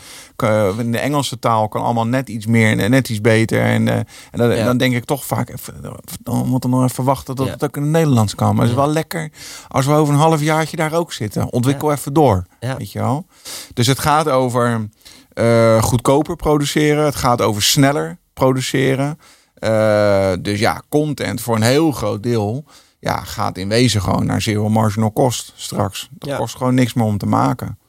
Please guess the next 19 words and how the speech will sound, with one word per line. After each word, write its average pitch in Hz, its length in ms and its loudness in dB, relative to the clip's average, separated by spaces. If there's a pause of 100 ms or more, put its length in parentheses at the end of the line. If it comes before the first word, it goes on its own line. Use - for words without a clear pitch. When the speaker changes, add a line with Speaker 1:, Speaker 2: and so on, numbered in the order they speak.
Speaker 2:
Ja. 123 200 -10 (220)
Speaker 1:
Nou, 95 180 0
en, 85 100 -2
dan, 104 240 4
en, 147 280 0
en 151 260 -2
iedereen 139 440 0
kan 113 160 -2
het 101 120 -2
maken. 101 640 0
Dus 101 160 -4
Speaker 2:
En 107 60 0
dan 147 100 0
Speaker 1:
dat 147 120 2
Speaker 2:
wordt - 160 0
de 131 40 0
overkill 127 640 -4
aan 98 200 -10
content 143 520 -2